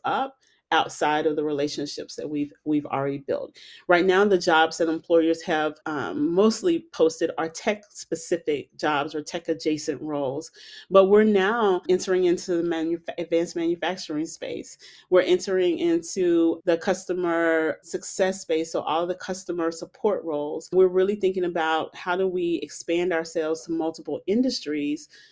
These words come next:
because we can't limit ourselves to just tech. We have to make sure that we're opening up to all the industries where stars are mostly working. And I think covid is the thing that really, you know, stuck out for us when you think about the frontline staff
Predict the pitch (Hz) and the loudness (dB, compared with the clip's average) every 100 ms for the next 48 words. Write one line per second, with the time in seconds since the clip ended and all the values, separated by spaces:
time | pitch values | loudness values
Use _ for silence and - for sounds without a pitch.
0 | _ _ 185 185 175 185 196 202 180 175 | _ _ -4 -2 -2 -4 -2 -2 -2 2
1 | 202 233 170 156 160 165 139 147 165 - | 2 2 0 -2 -4 -2 0 -2 -6 -8
2 | 175 165 147 147 - - 285 147 127 _ | -4 0 -2 -4 -12 -6 -4 -2 -6 _
3 | 180 185 - 170 - 160 151 151 160 151 | -8 -8 -6 -6 -4 -4 -4 -4 -6 -2
4 | 156 - 151 151 156 147 - - 151 165 | -2 -4 -6 -4 -4 -6 -8 -4 -2 -2
5 | 185 208 214 214 220 214 165 - 156 151 | -2 0 -2 -2 -4 -4 -6 -4 -2 -2
6 | 151 156 156 151 - 160 151 151 - 147 | -2 -4 -2 -4 -6 -4 -2 -2 -2 0
7 | 156 - 78 - - - - 381 302 202 | 0 -4 -8 -8 -12 -6 4 4 4 2
8 | 208 247 233 - - 220 214 196 175 175 | 4 2 0 -6 2 4 6 6 4 0
9 | 165 170 165 - 165 170 170 165 151 - | 0 4 4 2 2 4 4 4 0 0
10 | 190 175 156 156 185 - 180 165 151 147 | 2 2 0 -2 -4 -4 -4 0 0 2
11 | - - 170 156 135 135 160 151 160 170 | 0 -2 2 4 2 0 -2 -2 -2 0
12 | 165 165 165 160 147 135 113 - _ _ | 0 0 -2 0 0 0 -2 -8 _ _
13 | - 170 - 175 180 170 160 160 160 - | -4 -2 0 0 0 0 0 -2 -4 -6
14 | - 160 147 151 156 | -4 0 2 0 -4